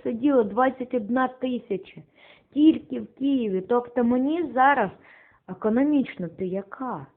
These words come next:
У тебе двісті сім тисяч економіка. Так, у тебе, е, не дуже багато нац-, населення, всього лиш вісімдесят чотири відсотки, тим часом, як у мене, дев'яносто п'ять, але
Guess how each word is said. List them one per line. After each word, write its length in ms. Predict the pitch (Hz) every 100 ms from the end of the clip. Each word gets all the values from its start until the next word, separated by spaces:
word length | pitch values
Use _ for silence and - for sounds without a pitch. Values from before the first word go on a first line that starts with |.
| _ _ _
У 140 | _ 262
тебе 200 | 277 269
двісті 520 | 202 302 359 - 277 -
сім 180 | 349
тисяч 680 | 285 - 320 - 269 240 - -
економіка. 920 | 208 226 202 214 302 330 262 - - - - - -
Так, 240 | 202 -
у 20 |
тебе, 560 | 226 294 294 277 226 -
е, 680 | - 214 214 208 208 202 196 - - - - - - - - - _ _ _ -
не 200 | 254 320
дуже 300 | 302 269 285
багато 460 | 247 247 254 247 247
нац-, 420 | 240 247 - 240
населення, 540 | 240 240 359 381 262
всього 280 | 208 233 226
лиш 160 | 240 202 - -
вісімдесят 580 | 214 220 240 214 240 226
чотири 520 | - - 233 214 202 - - - _ _ _ _
відсотки, 600 | 233 226 - 320 330 -
тим 240 | - 196 196
часом, 320 | 208 196 202
як 180 | 190 196
у 40 |
мене, 240 | 196 185 180
дев'яносто 540 | 180 180 185 - 214
п'ять, 320 | 214 294 339 -
але 460 | 220 262 277 175